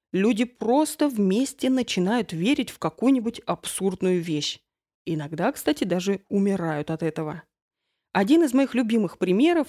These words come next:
это танцевальная чума тысяча пятьсот восемнадцатого года, когда люди просто рандомно начали выходить на улицу, танцевать без остановки сутками и в итоге умирали от истощения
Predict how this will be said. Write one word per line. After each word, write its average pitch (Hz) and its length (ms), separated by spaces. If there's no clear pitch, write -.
это 254 280
танцевальная 196 960
чума 240 400
тысяча 269 360
пятьсот - 360
восемнадцатого 185 580
года, 180 440
когда 196 260
люди 202 300
просто 247 600
рандомно 202 580
начали 190 360
выходить 185 380
на 165 140
улицу, 247 600
танцевать 202 560
без 254 180
остановки 262 540
сутками 214 720
и 214 80
в 196 140
итоге 247 380
умирали 196 720
от - 220
истощения 175 920